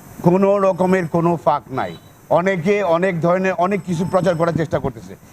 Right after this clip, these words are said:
যেগুলা সম্পূর্ণ মিথ্যা and বানোয়াট, আর আপনারা কেউ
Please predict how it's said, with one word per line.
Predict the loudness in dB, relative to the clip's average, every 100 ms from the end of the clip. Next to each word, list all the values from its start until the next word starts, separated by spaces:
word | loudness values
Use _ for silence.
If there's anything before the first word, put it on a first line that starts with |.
| -20 0
যেগুলা | 2 4 2 2
সম্পূর্ণ | 0 0 0 2 2 0 -4 -20 -6
মিথ্যা | -4 -4 0 0 2 0
and | 2
বানোয়াট, | 0 2 0 -2 _ _ -20 -6
আর | -2 -2
আপনারা | -2 0 0
কেউ | 0 -2 0 0